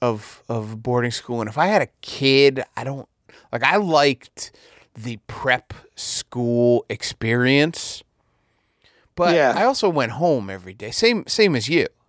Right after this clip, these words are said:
Speaker 2: Yeah,
Speaker 1: You
Speaker 2: yeah, yeah.
Speaker 1: know? And, like, to a lot of my,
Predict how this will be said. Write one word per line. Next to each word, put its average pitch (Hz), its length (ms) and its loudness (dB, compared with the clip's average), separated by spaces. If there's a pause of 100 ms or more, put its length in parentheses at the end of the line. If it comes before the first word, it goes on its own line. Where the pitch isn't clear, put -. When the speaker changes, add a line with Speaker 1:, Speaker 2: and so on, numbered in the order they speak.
(140)
Speaker 2:
Yeah, 240 220 2
Speaker 1:
You 185 80 4
Speaker 2:
yeah, 220 80 2
yeah. 127 80 0
Speaker 1:
know? 147 260 0 (1040)
And, 135 640 -2
like, 135 460 0 (1120)
to 156 380 2
a 147 100 0
lot 160 380 4
of 208 120 -2
my, 143 460 2